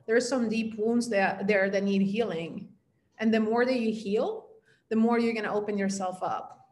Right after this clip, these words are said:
right? And the coaching that I do with my husband too, when we work with couples, there are different exercises, there are different techniques that you can utilize with your partner. For example, if you experience sexual abuse in the past, right?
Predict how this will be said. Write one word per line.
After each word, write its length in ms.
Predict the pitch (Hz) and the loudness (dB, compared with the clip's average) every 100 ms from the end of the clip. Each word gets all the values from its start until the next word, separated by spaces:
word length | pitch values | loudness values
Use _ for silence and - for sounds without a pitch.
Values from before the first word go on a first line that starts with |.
| _ | _
right? 180 | 202 220 | -2 0
And 120 | 233 | 0
the 60 | 214 | 0
coaching 360 | 214 240 254 247 | 0 0 0 2
that 100 | 233 | 2
I 60 | |
do 160 | 220 214 | 4 2
with 100 | 202 | 2
my 140 | 185 | 0
husband 380 | 185 214 226 208 | -2 -2 -2 -2
too, 120 | 233 | -2
when 160 | 214 208 | -2 -2
we 80 | 196 | -2
work 280 | 202 202 | -2 -2
with 160 | 202 202 | -4 -6
couples, 580 | - 190 214 262 277 - - - - | -8 -4 -2 -2 -4 -10 -16 -20 -4
there 140 | 214 | 0
are 40 | 214 | 2
different 320 | 220 214 202 | 2 0 -4
exercises, 800 | 208 - 220 226 190 185 180 170 | -4 -2 -2 0 0 0 -2 -2
there 120 | 202 | 0
are 40 | 202 | 0
different 320 | 214 226 220 | 0 -2 -4
techniques 420 | 196 220 220 220 | -4 -4 -4 -2
that 80 | 208 | -2
you 80 | 202 | -2
can 180 | 202 208 | -2 0
utilize 400 | 208 214 190 190 | 0 2 0 0
with 160 | 196 | -4
your 100 | 196 | -6
partner. 400 | - 262 247 208 | -4 -4 -2 -4
For 140 | 196 202 | -4 -4
example, 320 | 202 190 196 | -4 -4 -4
if 120 | 180 | -6
you 60 | 190 | -8
experience 580 | - - 196 185 180 | -8 -4 -2 0 -2
sexual 440 | 180 190 - 190 190 | -4 -6 -4 -4 -4
abuse 300 | 185 285 285 | -4 -4 -2
in 100 | 214 | -2
the 60 | |
past, 440 | - 175 147 - - | -2 -4 -4 -6 -4
right? 300 | 185 208 | -2 -2